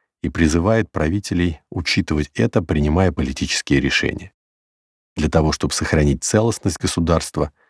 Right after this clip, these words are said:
и удержаться у власти, государь может и должен использовать любые средства, в том числе и те, которые могут показаться аморальными.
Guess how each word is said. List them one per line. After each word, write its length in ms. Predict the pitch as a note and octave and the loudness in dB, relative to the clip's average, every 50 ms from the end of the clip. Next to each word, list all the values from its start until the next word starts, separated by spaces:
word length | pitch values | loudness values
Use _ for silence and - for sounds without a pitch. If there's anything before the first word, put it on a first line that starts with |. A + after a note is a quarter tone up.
| _ _ _ _ _ _ | _ _ _ _ _ _
и 80 | - E2 | 2 2
удержаться 560 | D#2 D2+ F2 D#2 D#2 D2+ D#2 C#2 - - - | 4 6 4 4 4 2 0 0 -2 -4 -6
у 60 | C#2 | -6
власти, 500 | B1+ D2 D#2+ F2+ G#2 G2 - - - G#2 _ _ _ _ _ _ _ _ _ _ | -4 -2 0 0 0 -2 -4 -6 -8 -8 _ _ _ _ _ _ _ _ _ _
государь 400 | - D#2 - - G2 A2 B2 A#2 | -2 -2 2 2 4 4 6 4
может 440 | G2 E2+ F2+ G#2 A2+ A2 G#2 E2+ - | 4 4 4 4 4 2 0 0 0
и 40 | E2+ | -2
должен 400 | D#2 D#2 F#2+ G2+ G2+ E2+ F2+ F2+ _ | 0 2 2 2 4 2 0 -2 _
использовать 640 | - G2+ - - _ - G2 F2 E2+ E2 D#2+ D#2 - | -4 -8 -8 -6 _ 0 0 0 2 -2 -2 0 0
любые 420 | E2 E2 F2+ E2+ E2 F#2 D#2 C#2+ | 2 2 2 2 2 0 0 0
средства, 600 | - - - - B1 B1+ - - _ _ C2 - _ _ _ _ _ _ _ | -2 -4 -4 -4 -4 -4 -6 -12 _ _ -20 -20 _ _ _ _ _ _ _
в 120 | _ - _ | _ -6 _
том 200 | - - D3+ - | 2 2 4 2
числе 320 | - - - C#2+ C#2+ C#2 | 0 -2 0 0 0 0
и 60 | C#2 | -2
те, 320 | - - - G#2+ B2+ - _ _ _ _ _ _ _ _ _ | 0 2 2 2 2 2 _ _ _ _ _ _ _ _ _
которые 480 | _ - C#2 - - E2+ E2+ D#2+ D2 C#2+ | _ -4 -2 0 0 2 2 4 4 4
могут 340 | D2 D#2 D2+ C#2 D2+ C#2+ | 4 2 2 0 -4 -6
показаться 680 | - - - - E2 C#2+ G2+ G2+ - - - - - _ | -6 -4 0 0 0 4 4 2 2 2 -2 -4 -4 _
аморальными. 720 | _ E2+ D#2 D2+ C#2+ C2+ C#2 B1+ B1 B1+ B1+ - C2 B1+ | _ -4 -2 -2 0 0 0 -2 -2 -4 -8 -8 -12 -14